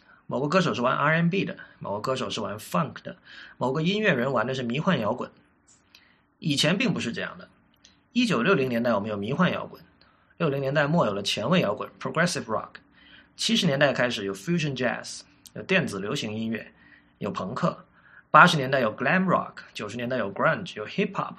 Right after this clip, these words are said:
等等等等。但今天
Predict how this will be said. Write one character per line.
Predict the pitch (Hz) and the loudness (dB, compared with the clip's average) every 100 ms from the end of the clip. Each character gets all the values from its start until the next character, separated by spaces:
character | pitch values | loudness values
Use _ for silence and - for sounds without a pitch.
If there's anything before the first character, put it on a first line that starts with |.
| - | -14
等 | - 117 | -4 0
等 | 170 113 | 0 -2
等 | 92 98 | -6 -8
等。 | 95 - _ _ _ _ - - | -10 -12 _ _ _ _ -20 -8
但 | - 170 | 0 0
今 | 202 240 | 2 2
天 | 170 127 127 | 2 0 -2